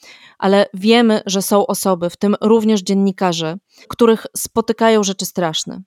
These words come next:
Witold Dobrowolski, fotoreporter, był przetrzymywany przez piętnaście godzin, torturowany.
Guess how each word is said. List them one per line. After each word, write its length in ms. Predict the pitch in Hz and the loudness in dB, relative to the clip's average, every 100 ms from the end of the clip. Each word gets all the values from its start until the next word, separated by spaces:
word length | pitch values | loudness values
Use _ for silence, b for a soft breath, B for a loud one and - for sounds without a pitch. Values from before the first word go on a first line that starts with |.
| _ b b - | _ b b -4
Witold 340 | 220 226 202 | 2 2 2
Dobrowolski, 640 | 196 202 190 180 165 - 175 | -2 -2 -2 -2 -4 -4 -14
fotoreporter, 760 | 190 190 190 - 170 - 165 | -6 -4 -4 -4 -6 -6 -8
był 120 | 170 170 | -8 -10
przetrzymywany 840 | - 185 - 190 185 196 202 196 - | -10 -8 -4 -4 0 0 0 -2 -6
przez 220 | 190 - | -10 -10
piętnaście 640 | - 208 220 220 - 202 | -6 -4 0 0 -2 -6
godzin, 340 | 180 185 180 175 | -6 -6 -6 -6
torturowany. 840 | 180 - 175 180 170 160 151 | -8 -6 -4 -4 -4 -6 -8